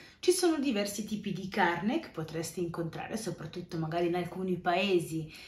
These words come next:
eh, esteri hanno l'usanza di mangiare una carne particolare piuttosto che un'altra. Quindi ecco a te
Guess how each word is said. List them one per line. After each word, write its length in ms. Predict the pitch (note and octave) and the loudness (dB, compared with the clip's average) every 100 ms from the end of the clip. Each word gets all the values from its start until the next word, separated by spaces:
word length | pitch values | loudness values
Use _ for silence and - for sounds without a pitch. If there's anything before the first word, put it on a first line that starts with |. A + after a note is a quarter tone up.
| - - | -20 -20
eh, 220 | - - | -18 -2
esteri 580 | G#3+ F#3+ - G#3+ A3+ C#4+ | 0 0 2 6 6 6
hanno 300 | G3+ F#3+ G3+ | 2 2 4
l'usanza 400 | A#3+ G#3 G#3 G#3 | 4 4 2 2
di 120 | F3+ | 0
mangiare 680 | F3+ F#3+ F3 D#3+ F3+ F3 - - | 2 2 2 2 0 -2 -10 2
una 260 | B3 A#3+ | 4 4
carne 340 | - D3+ F3 F#3+ | 2 -2 -2 -2
particolare 640 | - - G3+ G#3 D#3+ F3+ | -4 -4 -2 0 0 -2
piuttosto 460 | F3+ F3 D#3 - | -6 -6 -8 -8
che 140 | E3 E3 | -8 -8
un'altra. 500 | D3 B2 D3 E3 E3 | -6 -8 -8 -8 -6
Quindi 340 | A3 F3+ E3 | 0 2 2
ecco 180 | F#3+ B3+ | 2 2
a 80 | B3 | 2
te 240 | E3 - | 2 0